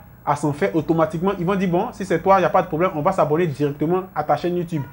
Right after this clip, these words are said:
Parce que vous allez, vous avez réalisé une bonne relation avec ces personnes. Donc, c'est comme ça que, euh, par exemple, cela fonctionne.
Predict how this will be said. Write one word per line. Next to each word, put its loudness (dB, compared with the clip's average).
Parce -2
que 0
vous 2
allez, 2
vous 2
avez 2
réalisé 0
une -4
bonne 0
relation -4
avec 2
ces 2
personnes. 0
Donc, -2
c'est -6
comme 2
ça 2
que, 0
euh, 6
par 4
exemple, 2
cela 2
fonctionne. -2